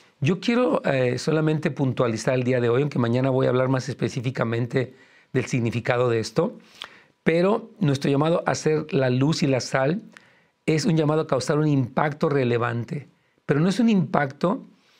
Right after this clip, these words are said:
eh, que se consigue diluyéndonos, no es un impacto que se consigue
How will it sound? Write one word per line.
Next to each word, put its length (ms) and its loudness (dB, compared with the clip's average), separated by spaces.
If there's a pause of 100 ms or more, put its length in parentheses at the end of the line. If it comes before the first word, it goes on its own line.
(380)
eh, 480 0 (420)
que 120 0
se 140 -4
consigue 480 0
diluyéndonos, 1000 0 (760)
no 100 2
es 100 -2
un 100 4
impacto 340 0
que 120 0
se 120 -6
consigue 640 -2